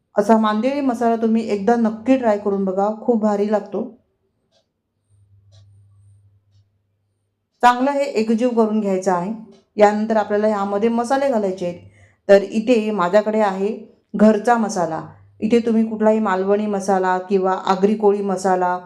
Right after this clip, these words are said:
किंवा मिक्स मसाला असं तुम्ही सांगितलं तरीसुद्धा तुम्हाला हा मसाला मिळून जातो. आणि थोडीशी हळद घातलेली आहे किंवा तुम्ही जो रेग्युलर मसाला वापरता तो कुठलाही मसाला इथे वापरू शकता. मस्त असं मिक्स करून घेतलेलं आहे.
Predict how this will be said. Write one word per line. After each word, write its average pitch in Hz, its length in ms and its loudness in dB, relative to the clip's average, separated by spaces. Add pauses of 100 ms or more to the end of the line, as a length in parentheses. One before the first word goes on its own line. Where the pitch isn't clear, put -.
(380)
किंवा 220 240 4
मिक्स 226 420 -4
मसाला 233 320 0
असं 226 180 -2
तुम्ही 226 200 0
सांगितलं 208 400 -4
तरीसुद्धा 220 360 0
तुम्हाला 214 300 -2
हा 202 120 -4
मसाला 202 360 -2
मिळून 185 320 -2
जातो. 170 320 -6 (300)
आणि 220 300 0
थोडीशी 202 340 -2
हळद 214 320 2
घातलेली 185 400 -4
आहे 156 200 -6 (720)
किंवा 233 200 2
तुम्ही 262 300 -4
जो 294 160 0
रेग्युलर 262 340 0
मसाला 220 320 -2
वापरता 190 460 -4
तो 233 80 -4
कुठलाही 202 360 0
मसाला 196 340 -2
इथे 190 200 -2
वापरू 202 300 -4
शकता. 156 360 -10 (600)
मस्त 220 240 2
असं 254 360 2 (1300)
मिक्स 226 240 4
करून 233 280 4
घेतलेलं 208 380 0
आहे. 208 300 -2